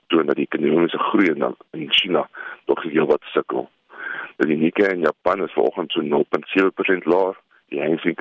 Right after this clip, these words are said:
Index verhandel nou so tans een punt een persent laer, met Tencent wat daar so twee punt nege persent af is. Die A S X in Australië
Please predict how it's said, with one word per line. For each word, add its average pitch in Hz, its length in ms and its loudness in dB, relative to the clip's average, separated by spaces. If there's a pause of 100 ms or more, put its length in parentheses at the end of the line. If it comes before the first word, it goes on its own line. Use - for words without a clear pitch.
Index 80 280 0
verhandel 73 300 0
nou 71 200 0
so 71 180 -8
tans 76 280 -2
een 82 180 -2
punt - 200 -4
een 107 140 0
persent 90 360 -2
laer, 85 300 2 (360)
met - 160 -8
Tencent 76 520 0 (140)
wat 76 140 0
daar 73 240 0
so - 180 -2
twee 80 220 0
punt 76 180 -2
nege 73 340 0
persent 80 320 -4
af - 200 0
is. - 160 -2 (600)
Die - 160 -4
A 82 160 2
S - 120 -12
X - 100 -14
in 71 60 -4
Australië 107 500 0